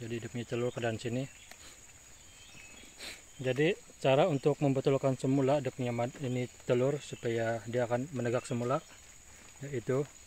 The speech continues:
membiarkan dia begini, ya, selama satu hingga dua bulan begitu. Dan dia akan sendiri akan baiki telur dan dia akan jadi menegak lah. Tetapi jika mau cepat,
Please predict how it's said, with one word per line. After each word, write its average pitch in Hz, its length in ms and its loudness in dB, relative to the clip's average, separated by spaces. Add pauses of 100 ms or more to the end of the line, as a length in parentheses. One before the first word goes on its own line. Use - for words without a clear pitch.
(400)
membiarkan 139 560 6
dia 139 80 10
begini, 131 400 4
ya, - 20 -6 (220)
selama 117 480 -2 (720)
satu 131 320 0
hingga 127 480 4
dua 123 160 4
bulan 127 320 6
begitu. 120 240 0 (960)
Dan 113 160 -2
dia 123 160 2
akan 120 160 0
sendiri 131 560 4
akan 113 320 -4
baiki 120 480 0 (160)
telur 123 240 2
dan 110 320 -6 (840)
dia 120 80 -2
akan 113 160 -2
jadi 117 160 2
menegak 123 400 2
lah. - 80 4 (3250)
Tetapi 147 560 4
jika 131 300 2
mau 127 100 2
cepat, 139 380 2